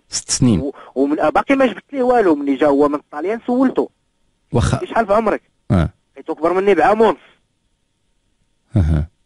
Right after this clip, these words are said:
Speaker 2: يعني اخا مصطفى بنادم الى شي وحدين ست سنين وواحد سبع سنين ونص يقدر يدير فيه ما بغا.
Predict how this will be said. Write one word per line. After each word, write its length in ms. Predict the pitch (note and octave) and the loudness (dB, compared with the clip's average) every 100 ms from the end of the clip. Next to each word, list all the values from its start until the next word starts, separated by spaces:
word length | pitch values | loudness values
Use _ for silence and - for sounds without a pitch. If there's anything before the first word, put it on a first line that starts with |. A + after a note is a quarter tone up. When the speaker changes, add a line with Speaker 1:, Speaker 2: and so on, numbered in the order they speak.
| _ _ _ _ | _ _ _ _
Speaker 2:
يعني 220 | G#2 B2+ | -14 -10
اخا 160 | B2+ C3+ | -8 -10
مصطفى 380 | - C3+ C#3 | -6 -6 -4
بنادم 380 | C3+ C#3 C3+ C#3+ | -4 -4 -4 -4
الى 220 | C#3 C#3 C3+ - _ - - | -2 -2 -4 -14 _ -20 -10
شي 80 | C#3+ | -8
وحدين 360 | B2 B2+ C3+ | -8 -8 -8
ست 380 | B2+ - _ _ | -8 -18 _ _
سنين 220 | D3 C#3 | -8 -8
وواحد 380 | B2 B2+ C3+ B2+ - | -6 -2 -2 -4 -10
سبع 200 | A#2+ G2+ - | -12 -12 -10
سنين 200 | - C#3 | -4 0
ونص 240 | D#3 G#3+ - | 2 0 0
يقدر 280 | G#3 F#3+ A#3 | -2 0 0
يدير 220 | A3+ A3 | 0 0
فيه 140 | B3 | 2
ما 120 | A3 | 2
بغا. 200 | F#3+ A2+ | 2 -2